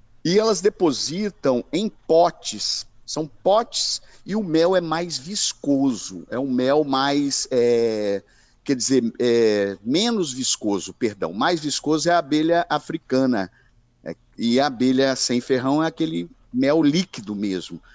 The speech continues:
Você retira com a seringa nos potes. Tem potes de mel, você abre a tampinha ali, a parte superior, e retira. Ele é bem líquido.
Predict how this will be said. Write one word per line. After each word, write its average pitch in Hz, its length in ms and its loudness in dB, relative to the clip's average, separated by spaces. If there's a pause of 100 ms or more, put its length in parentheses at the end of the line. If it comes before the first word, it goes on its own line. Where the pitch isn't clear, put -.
(100)
Você 113 180 -2
retira 170 440 2
com 208 100 -4
a 202 60 -2
seringa 196 600 -4 (240)
nos 127 240 -4
potes. - 580 -2 (200)
Tem 139 140 0
potes 165 600 -2
de 120 140 -8
mel, 120 560 0 (240)
você 117 280 -2
abre 127 520 0
a 160 100 0
tampinha 110 640 -4
ali, 101 180 -4
a 98 60 -2
parte - 500 -8 (120)
superior, 107 400 0
e 151 60 2
retira. 156 560 0
Ele 131 100 2
é 123 40 2
bem 135 280 -2
líquido. 151 640 -4